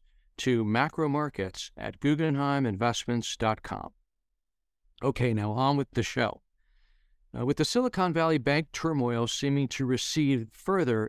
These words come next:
into the rearview mirror, investors are now able to resume their focus on what is most important to their portfolios, the future. And if you are a professional fixed income money manager,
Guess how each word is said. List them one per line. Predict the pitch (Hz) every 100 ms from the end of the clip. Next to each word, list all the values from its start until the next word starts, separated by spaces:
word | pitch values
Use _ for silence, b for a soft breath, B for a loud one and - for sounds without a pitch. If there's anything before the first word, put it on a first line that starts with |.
| 135
into | 123 -
the | 117
rearview | 117 127 127 113 110 110
mirror, | 131 107 101 - _ _ _
investors | - 123 160 180 - 135 131 120
are | - 120 117
now | 117 135 139 135
able | 135 131 123 120
to | -
resume | 117 107 123 127
their | 113 110
focus | - 143 - 110 - - -
on | 110 131
what | 156
is | 139
most | 156 185 -
important | 139 - 151 104
to | 113
their | 110 104
portfolios, | - 104 - 127 107 95 107 - - -
the |
future. | - - 113 - 98 107 - -
And | 123
if | -
you | 214
are | 247
a | 233
professional | 147 - 165 - 151 131
fixed | - 147 -
income | 151 - 139
money | 131 175
manager, | 123 104 104 107 101